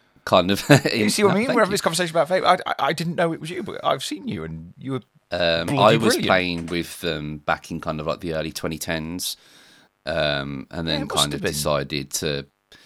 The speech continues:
Speaker 1: go my way and go thinking, you know, I wanna get myself a proper full-time job, and, uh, made the biggest mistake of my life of kind of bending it on the head with them, but, you know, it is what it is. Um, yeah,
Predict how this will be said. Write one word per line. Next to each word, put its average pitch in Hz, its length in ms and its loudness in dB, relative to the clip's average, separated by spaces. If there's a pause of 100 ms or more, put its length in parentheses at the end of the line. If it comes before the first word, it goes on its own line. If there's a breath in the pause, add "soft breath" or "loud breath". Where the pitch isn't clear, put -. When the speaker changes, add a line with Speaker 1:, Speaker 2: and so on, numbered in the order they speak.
(260 loud breath)
Speaker 1:
go 95 120 4
my 87 140 0
way 78 300 0
and 78 120 -6
go 78 260 0
thinking, 78 440 -8
you 78 60 -6
know, 71 200 -4
I 71 100 -2
wanna 76 200 -2
get 73 180 -8
myself 76 560 -6
a 76 40 -12
proper 78 320 -4
full-time 71 580 -4
job, 69 280 -4
and, 71 420 -10 (840 loud breath)
uh, 71 320 0
made 76 300 -4
the 67 60 -10
biggest 71 360 -8
mistake 69 380 -4
of 76 60 -8
my 73 100 -6
life 71 320 -6
of 73 140 -10
kind 73 260 -6
of 71 220 -10 (220)
bending 73 320 -6
it - 100 -8
on 73 120 -6
the 71 60 -6
head 76 220 -8
with 76 120 -6
them, 76 200 -10
but, - 260 -16
you - 60 -16
know, - 160 -18 (180)
it - 100 -18
is - 120 -18
what 131 100 -16
it - 100 -14
is. - 180 -14 (680 loud breath)
Um, 82 460 0 (240)
yeah, 101 160 2